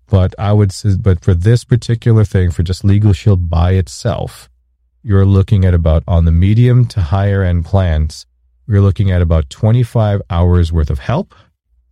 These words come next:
for the medium plan, and the premium plan is about fifty hours of help. So how that equivalates to is that two and a half hours of representation for the m-, medium, five hours representation of the premium.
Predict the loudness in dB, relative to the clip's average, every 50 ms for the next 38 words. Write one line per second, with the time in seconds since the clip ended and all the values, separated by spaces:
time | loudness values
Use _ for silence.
0 | _ _ _ _ -2 0 2 2 2 2 2 2 2 0 0 0 0 0 0 0
1 | -2 -2 -2 -2 -2 -2 -2 -2 -2 -4 -2 0 2 2 2 0 -2 -4 -2 -2
2 | 0 0 0 0 -2 -4 -4 -6 -6 -4 -2 -2 -2 -2 -2 -2 0 0 -2 -2
3 | -4 -6 -8 -8 -8 -10 -10 -16 _ _ _ _ _ _ _ _ _ -10 -4 -2
4 | -2 0 0 0 0 0 -2 -2 -4 -6 -2 2 2 4 4 4 2 2 0 -4
5 | -6 -4 -2 0 2 2 2 0 0 -2 -2 -4 -6 _ _ _ _ _ _ -4
6 | 0 2 2 4 2 2 0 -2 -6 -4 -2 0 0 0 0 0 -2 -4 -2 -2
7 | -2 -2 0 -2 -2 -2 -2 -2 -2 -2 0 0 0 0 0 -2 0 0 2 2
8 | 2 2 0 0 0 0 0 0 0 2 2 2 2 2 0 0 -2 _ _ _
9 | _ _ _ _ -6 -4 -4 -2 -2 0 0 0 0 0 -2 -2 -2 -2 -2 -2
10 | -2 -2 0 0 0 0 -2 -2 0 0 0 -2 -4 -6 _ -2 0 2 2 2
11 | 2 0 0 -2 -6 -8 -2 0 2 2 2 2 -2 -6 -10